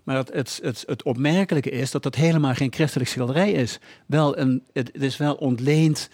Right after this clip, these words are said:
aan het, eh, Nieuwe Te-, het verhaal in het Nieuwe Testament daarover. Maar er is niets dat herinnert aan de bekende beelden van de kri-, de gekruisigde Christus en dergelijke meer. Christus is eerder een bijfiguur op dat schilderij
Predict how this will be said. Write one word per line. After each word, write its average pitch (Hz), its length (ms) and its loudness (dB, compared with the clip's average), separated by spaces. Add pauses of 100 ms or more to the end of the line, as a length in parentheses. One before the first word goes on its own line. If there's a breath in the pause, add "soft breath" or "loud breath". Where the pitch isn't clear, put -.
(220 soft breath)
aan 131 340 0
het, - 300 -6
eh, - 140 -4 (180)
Nieuwe 127 200 2
Te-, 139 140 -4
het - 200 -10
verhaal 135 220 0
in 127 60 0
het 120 80 0
Nieuwe 131 180 2
Testament 131 600 2 (220 soft breath)
daarover. 123 720 0 (300 loud breath)
Maar 135 380 0
er 151 100 -2
is 143 140 0
niets 190 400 4
dat 175 160 2
herinnert 156 540 2
aan 139 160 -2
de 135 80 -4
bekende 139 600 0 (200 soft breath)
beelden 147 520 4
van 131 360 -2
de 143 100 -12 (200)
kri-, 156 220 -4
de 135 140 -4
gekruisigde 135 600 -2
Christus 143 460 -2
en 135 120 -6
dergelijke 131 320 -2
meer. 156 120 -2 (260 loud breath)
Christus 147 360 0
is 135 100 0
eerder 156 260 4
een 123 140 6
bijfiguur 156 800 6 (220 soft breath)
op - 140 -2
dat 127 120 0
schilderij 123 600 2